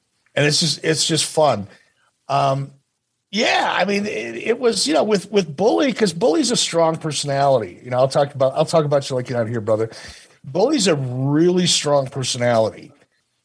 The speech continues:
Um, but at the same time, he's pretty open-minded. So you've gotta, you gotta approach Bully a certain way and get him to at least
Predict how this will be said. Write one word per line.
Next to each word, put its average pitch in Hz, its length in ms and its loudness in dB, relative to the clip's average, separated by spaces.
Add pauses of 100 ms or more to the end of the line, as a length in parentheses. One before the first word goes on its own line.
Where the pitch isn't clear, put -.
(160)
Um, 131 460 0
but 175 140 4
at 185 80 0
the 156 60 -6
same 233 340 0
time, 269 440 0
he's 165 140 -2
pretty 175 300 -2
open-minded. 151 720 0
So 175 100 -2
you've 165 220 -2
gotta, 269 440 0 (840)
you 165 120 -6
gotta 254 500 0
approach 240 580 -2
Bully 170 580 0 (160)
a 160 80 -2
certain 160 680 0
way 104 480 -2 (500)
and 135 480 -2
get 180 260 2
him 196 300 2
to 175 220 2
at 165 100 4
least 170 420 -2